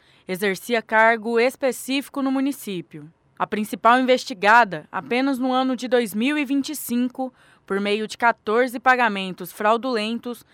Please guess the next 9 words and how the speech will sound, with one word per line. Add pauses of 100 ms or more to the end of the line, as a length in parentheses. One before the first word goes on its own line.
(220)
desviou
aproximadamente
quatrocentos
e
vinte
e
cinco
mil
reais